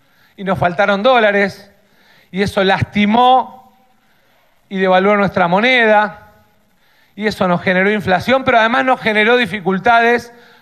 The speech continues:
para el comercio, para ampliar capacidad instalada. Pero el año que viene Argentina crece más de cuarenta mil millones de dólares en exportaciones respecto de este año, por el impacto del agro, por el impacto de las economías regionales,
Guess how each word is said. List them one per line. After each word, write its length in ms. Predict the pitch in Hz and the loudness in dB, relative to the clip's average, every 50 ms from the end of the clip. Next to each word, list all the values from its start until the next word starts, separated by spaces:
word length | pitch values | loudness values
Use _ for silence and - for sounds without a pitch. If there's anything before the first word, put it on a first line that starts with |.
| _ - | _ -4
para 180 | - 165 165 | -2 -2 -2
el 100 | 165 160 | -2 -2
comercio, 580 | 135 180 190 214 240 254 247 226 190 - 202 190 | -2 -2 0 0 0 0 0 -2 -4 -4 -4 -2
para 180 | 175 185 175 175 | 0 0 0 0
ampliar 360 | 175 170 185 214 220 208 180 | 0 -2 0 0 0 0 0
capacidad 440 | 196 185 175 175 151 - 185 180 185 | 0 0 0 -2 -4 -4 -6 -6 -6
instalada. 920 | 175 - - 175 170 190 214 214 208 196 185 180 180 175 - - - _ _ _ _ _ _ _ _ _ _ _ _ _ _ _ _ _ _ _ _ _ _ _ _ _ - | -6 -4 -2 -2 0 2 2 4 4 4 4 2 0 -2 -6 -16 -20 _ _ _ _ _ _ _ _ _ _ _ _ _ _ _ _ _ _ _ _ _ _ _ _ _ -18
Pero 100 | 220 196 | -14 -10
el 80 | 190 196 | -8 -8
año 220 | 208 220 214 202 | -6 -6 -6 -6
que 80 | 185 190 | -6 -4
viene 180 | 196 208 214 | -4 -4 -4
Argentina 500 | 208 202 202 - 180 175 170 202 202 190 | -6 -6 -8 -8 -10 -10 -10 -8 -8 -8
crece 320 | 180 185 196 180 - - 185 | -6 -6 -6 -8 -8 -10 -10
más 160 | 170 180 170 | -10 -8 -8
de 120 | 180 175 | -8 -8
cuarenta 420 | - 160 156 156 151 151 143 156 156 | -8 -8 -8 -8 -8 -8 -8 -8 -8
mil 200 | 170 190 190 185 | -8 -8 -10 -10
millones 360 | 180 165 135 175 170 165 156 | -10 -10 -10 -10 -10 -10 -8
de 80 | 156 156 | -8 -8
dólares 400 | 160 175 170 165 151 147 - - | -8 -6 -6 -8 -8 -10 -14 -16
en 80 | 147 | -16
exportaciones 720 | 143 - - 147 143 135 - 135 131 - 170 170 156 147 131 | -14 -12 -10 -10 -10 -8 -10 -14 -14 -12 -12 -12 -10 -12 -12
respecto 480 | 131 135 - - 151 131 - - 139 | -14 -14 -14 -14 -16 -16 -14 -12 -12
de 80 | 139 143 | -12 -12
este 240 | 131 - - 143 151 | -12 -12 -8 -6 -6
año, 400 | 160 165 165 170 175 175 170 - _ _ _ _ _ _ - - _ _ | -6 -6 -8 -10 -12 -14 -14 -18 _ _ _ _ _ _ -20 -20 _ _
por 120 | - 156 147 | -8 -6 -4
el 100 | 147 143 | -4 -4
impacto 520 | 147 147 139 - 190 196 185 - 190 175 | -4 -4 -2 0 -2 -2 -2 -2 -2 -2
del 140 | 165 160 175 | 0 2 2
agro, 400 | 185 190 190 190 190 190 190 185 | 2 2 2 0 0 -2 -2 -2
por 140 | 185 165 151 | -2 -4 -4
el 100 | 147 147 | -4 -6
impacto 500 | 147 147 - - 196 202 196 - 196 180 | -6 -6 -2 0 0 0 0 -2 -2 0
de 60 | 175 | 0
las 160 | 160 151 143 | 0 -2 -4
economías 500 | 160 - - 156 151 151 156 170 175 160 | -4 -6 -6 -6 -6 -6 -4 -4 -4 -4
regionales, 880 | 160 156 143 - - 147 143 160 165 165 165 160 165 165 165 - - | -4 -6 -8 -8 -8 -6 -4 -2 -2 -2 -2 -2 -2 -4 -6 -8 -14